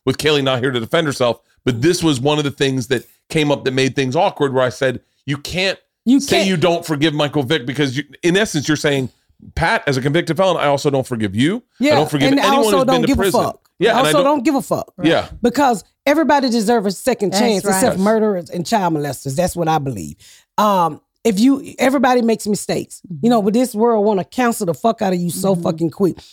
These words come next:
Speaker 1: Yeah.
Speaker 2: Michael Vick made a major mistake.
Speaker 1: Yeah.
Speaker 2: Being around a ro-, th-, not fucking cutting the loose his past.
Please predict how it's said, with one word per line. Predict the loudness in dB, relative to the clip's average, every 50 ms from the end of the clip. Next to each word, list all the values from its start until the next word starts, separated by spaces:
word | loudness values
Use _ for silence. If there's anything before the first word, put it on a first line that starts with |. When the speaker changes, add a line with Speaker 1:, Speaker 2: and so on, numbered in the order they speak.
| -20 _ -4
Speaker 1:
Yeah. | 0 2 2
Speaker 2:
Michael | 4 4 2 2 0 0 -2 -2
Vick | 0 0 0 0 0 -2
made | -2 -2 0 0 2 2 2 0
a | 0
major | 0 -2 -2 0 0 0 0 0 -2 -2 -2
mistake. | -2 -2 -4 -4 -2 -2 -2 -2 -2 -4 -10 _ _ _ _ _ -10
Speaker 1:
Yeah. | -6 -2
Speaker 2:
Being | 2 2 2 4 4 2 2 2 0
around | 0 0 0 0 0 2 2 0 2 2
a | 0
ro-, | 0 0 0 -2 -2 -2 -4
th-, | -4 -4 -2 0
not | 2 4 4 4 4 2 0 -2 _ -10
fucking | -4 -2 -2 0 0 -2 -4 -4
cutting | -2 0 0 0 2 2
the | 0
loose | 0 0 0 0 -2 -4
his | -6 -8 -6
past. | -4 -4 -4 -4 -6 -10 -12 -16 -18